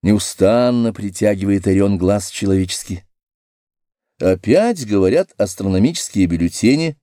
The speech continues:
о непонятных розовых лучах, вспыхнувших в этом созвездии. Созвездие Ориона включает знаки "Три мага".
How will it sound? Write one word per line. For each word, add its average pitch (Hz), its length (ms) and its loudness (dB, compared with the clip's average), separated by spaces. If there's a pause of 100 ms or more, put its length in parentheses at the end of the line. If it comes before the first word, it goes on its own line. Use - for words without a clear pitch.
(120)
о 92 160 0
непонятных 101 840 -2
розовых 196 480 -2
лучах, 110 520 -2 (220)
вспыхнувших - 840 -2
в 104 40 0
этом 98 240 0
созвездии. 95 680 -2 (840)
Созвездие 101 840 2
Ориона 104 400 2
включает 101 520 -2
знаки 104 720 -2 (400)
"Три 110 600 4
мага". 92 720 0